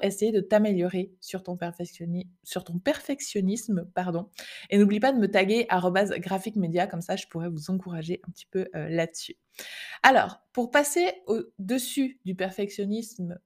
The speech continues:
malsain, il faut déjà voir quelle est ta priorité.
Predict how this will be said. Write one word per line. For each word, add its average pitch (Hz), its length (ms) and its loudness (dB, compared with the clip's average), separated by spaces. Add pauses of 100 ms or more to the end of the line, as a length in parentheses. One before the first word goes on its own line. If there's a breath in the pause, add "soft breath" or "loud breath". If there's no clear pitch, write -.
malsain, 185 680 0 (220)
il 202 100 -4
faut 311 140 2
déjà 226 260 4
voir 233 440 2 (160)
quelle 220 220 2
est 247 220 -2
ta 220 400 0
priorité. 214 720 -4